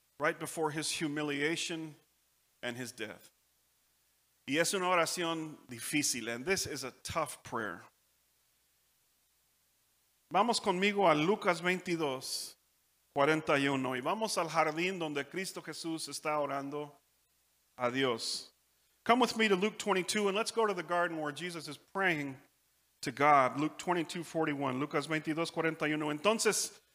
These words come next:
se separó de ellos a una buena distancia, se arrodilló y empezó a orar. "Padre, si quieres, no me hagas beber este trago amargo,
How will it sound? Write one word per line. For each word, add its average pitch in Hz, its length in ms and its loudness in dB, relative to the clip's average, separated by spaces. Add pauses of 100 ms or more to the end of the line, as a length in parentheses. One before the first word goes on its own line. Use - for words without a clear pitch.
(160)
se 190 100 2
separó 196 680 8
de 185 240 4
ellos 208 540 0 (360)
a 143 80 4
una 175 180 4
buena 196 300 6
distancia, 151 680 0 (680)
se 170 280 2
arrodilló 156 800 4
y 170 100 2
empezó 151 480 0
a 180 60 8
orar. 135 540 2
"Padre, 226 560 10 (1300)
si 165 240 0
quieres, - 920 6 (540)
no 196 340 0
me 226 180 0
hagas 196 420 4
beber 160 600 4 (920)
este 170 440 -2
trago 170 600 -4
amargo, 143 680 -6